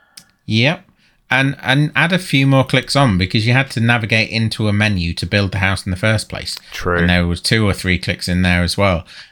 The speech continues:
Speaker 1: So it, it was all very strung out,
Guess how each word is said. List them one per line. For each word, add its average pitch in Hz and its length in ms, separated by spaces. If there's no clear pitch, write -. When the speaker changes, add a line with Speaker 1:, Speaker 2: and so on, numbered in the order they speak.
Speaker 1:
So 120 540
it, 120 300
it 123 120
was 120 160
all 151 160
very 113 800
strung 110 520
out, 82 420